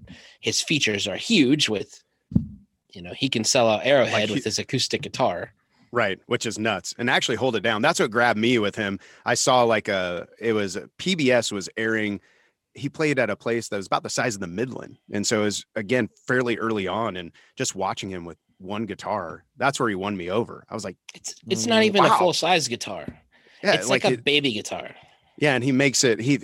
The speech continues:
Speaker 2: has the full band, and then he started rapping. I started laughing at first, kinda like, <laughs> "That's it." I'm like, "Oh, shit. He can actually rap too." <laughs> I'm like,
Speaker 1: He talked
Speaker 2: "What
Speaker 1: about
Speaker 2: is
Speaker 1: that on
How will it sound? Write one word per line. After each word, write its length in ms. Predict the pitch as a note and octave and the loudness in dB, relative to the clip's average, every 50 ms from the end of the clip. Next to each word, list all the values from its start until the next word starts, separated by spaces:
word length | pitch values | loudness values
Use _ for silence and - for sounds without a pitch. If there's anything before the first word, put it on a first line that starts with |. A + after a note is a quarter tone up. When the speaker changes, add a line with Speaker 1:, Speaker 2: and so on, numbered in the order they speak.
| - | -4
Speaker 2:
has 260 | - - - C3+ C3+ G#2 | -8 -6 -4 -4 -4 -4
the 140 | G#2 G2+ A2+ | -2 -4 -4
full 320 | - - - B2+ C#3 C3 | -2 0 4 4 6 6
band, 380 | A#2 G2+ A2+ A#2 A#2+ B2 A#2+ A2+ | 6 6 6 6 6 6 6 6
and 100 | A2 B2 | 6 6
then 80 | D3 | 6
he 80 | D3+ C#3 | 6 4
started 280 | A#2+ - D3 C3 A2 F#2+ | 4 4 4 2 2 2
rapping. 440 | G2 G#2+ A#2 C3 B2+ - A#2+ A2 | 2 4 4 4 2 0 0 0
I 140 | A2 G#2+ G#2+ | 0 0 0
started 380 | F#2+ - - - F#3 E3+ C3 A2 | 0 0 2 4 6 6 4 4
laughing 460 | G#2 B2 D#3 F#3+ G3+ D#3 - B2+ A#2 | 4 4 4 4 4 4 2 2 2
at 120 | G#2+ G2 | 2 0
first, 260 | - - A#2 G#2+ G#2+ - | 2 2 2 2 2 2
kinda 140 | B2+ B2 | 0 2
like, 200 | A2+ A2+ A2 A2 - | 2 2 0 0 2
<laughs> 180 | F3 F3 E3 | 2 2 4
"That's 200 | D3 F#3 E3 - D#3+ | 4 4 4 4 0
it." 60 | C#3+ - - - - | -4 -4 -6 -4 -2
I'm 100 | C3+ C3+ | 0 2
like, 160 | B2+ A2+ - | 2 2 0
"Oh, 60 | D3+ | -2
shit. 360 | D3+ - - G#3+ F3+ - - _ _ _ _ _ _ _ | -2 0 2 2 2 2 0 _ _ _ _ _ _ _
He 140 | - A2+ C3 | -8 -8 -6
can 160 | B2+ - B2 | -4 -2 0
actually 300 | B2 B2 A#2 - B2 A2+ | 0 0 0 0 -2 0
rap 340 | G#2 G#2+ A#2 C3 B2 - - | 2 2 2 2 2 0 -4
too." 320 | - - D3+ D3+ - - - - - D#3 - - A#3 - - | -6 -4 -4 -4 -2 -4 -4 -6 -6 -6 0 0 0 0 0
<laughs> 520 | - - - - - - - - - - | -6 -8 -10 -12 -12 -10 -8 -8 -6 -2
I'm 80 | C#3 C#3+ | 0 2
like, 140 | C3+ B2 | 2 2
Speaker 1:
He 40 | C#3 | 2
talked 300 | C3+ C3 - - F#3+ - | 2 4 6 6 6 6
Speaker 2:
"What 60 | - | 4
Speaker 1:
about 140 | E3+ D3+ C3+ A#2+ | 4 4 4 2
Speaker 2:
is 40 | |
Speaker 1:
that 320 | - - B2 A#2+ A#2+ A#2 - | 4 2 4 4 4 2 0
on 60 | - | -2